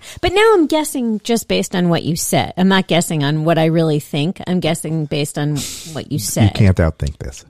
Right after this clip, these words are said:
Speaker 1: I know. <laughs> I can't outthink much.
Speaker 2: Okay.
Speaker 1: <laughs>
Speaker 2: Number ninety-two, Oingo Boingo, Nothing Bad Ever Happens.
Speaker 1: From Good for Your Soul.
Speaker 2: Good for Your Soul. Okay.
Speaker 1: Yeah. Yeah. Do you like the song?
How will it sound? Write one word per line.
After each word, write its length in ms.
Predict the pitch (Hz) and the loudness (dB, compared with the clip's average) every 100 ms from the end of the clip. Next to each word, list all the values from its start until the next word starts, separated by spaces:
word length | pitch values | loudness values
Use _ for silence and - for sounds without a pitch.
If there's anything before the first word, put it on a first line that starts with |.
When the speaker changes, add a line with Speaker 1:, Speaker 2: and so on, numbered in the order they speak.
| 165 | -14
Speaker 1:
I 60 | |
know. 260 | - - - _ | -14 -14 -16 _
<laughs> 180 | _ - | _ -6
I 640 | 214 - - 294 - 277 | 0 2 2 0 0 2
can't 200 | 233 233 | 2 2
outthink 520 | 208 190 170 - 151 | 0 0 0 -2 -6
much. 340 | - 95 - - | -8 -12 -16 -2
Speaker 2:
Okay. 320 | 117 127 92 135 - | 2 4 4 2 -4
Speaker 1:
<laughs> 540 | 180 - - _ _ | -6 -6 -12 _ _
Speaker 2:
Number 500 | 101 117 139 95 82 | 0 4 6 6 6
ninety-two, 960 | 85 123 107 92 - - 160 127 92 - | 4 4 4 4 0 2 4 6 6 4
Oingo 320 | 123 139 117 90 | 2 4 4 6
Boingo, 760 | 113 117 98 90 85 82 80 | 4 6 6 6 6 4 4
Nothing 400 | 82 110 - 101 | 4 4 4 4
Bad 280 | 98 101 95 | 6 6 6
Ever 240 | 95 87 | 6 4
Happens. 840 | - - 123 104 82 76 73 - - - _ _ _ _ _ - _ | 2 0 2 4 4 0 -8 -12 -16 -20 _ _ _ _ _ -20 _
Speaker 1:
From 220 | - 165 | -8 -4
Good 180 | 170 165 | -2 -4
for 100 | - | -2
Your 120 | 180 | -2
Soul. 340 | 185 262 269 - _ _ _ _ _ _ - | 0 -2 -4 -6 _ _ _ _ _ _ -2
Speaker 2:
Good 180 | 95 - | 0 2
for 160 | - | 2
Your 140 | 98 95 | 4 4
Soul. 520 | - 107 92 82 78 | 4 4 6 4 2
Okay. 460 | 92 - 85 92 160 - - | 0 2 4 4 2 0 -4
Speaker 1:
Yeah. 240 | 185 151 | -2 -2
Yeah. 40 | 147 _ _ _ _ - | -4 _ _ _ _ -4
Do 80 | 185 | -2
you 40 | |
like 80 | 165 | -2
the 80 | 202 | -4
song? 240 | 277 320 | -6 -8